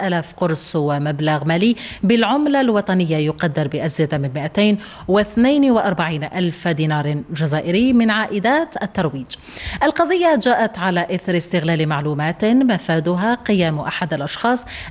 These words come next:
المسبوقين قضائياً بترويج المؤثرات العقلية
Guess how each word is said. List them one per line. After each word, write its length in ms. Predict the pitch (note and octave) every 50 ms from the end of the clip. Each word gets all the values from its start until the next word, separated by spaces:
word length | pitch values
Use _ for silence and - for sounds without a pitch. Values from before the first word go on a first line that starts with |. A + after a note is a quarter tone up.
| -
المسبوقين 680 | B3 C4 C4+ C4+ C#4 C#4 - A3 C4 C#4 C#4 E4 F4+ F4+
قضائياً 720 | F4 E4+ - C#4 G#3+ G#3 G3+ F3+ F3+ D#3+ D#3 D#3+ F3+ G3+ G3
بترويج 520 | G3 F#3+ F#3+ - F3+ E3+ E3 E3 D3 -
المؤثرات 640 | D3+ D3 D#3+ - D#3 D3+ - F3+ E3+ D#3+ D#3 D#3+ -
العقلية 600 | D#3 C#3+ C#3+ C#3+ - E3+ F3+ F3 F#3+ F#3+ G#3+ A#3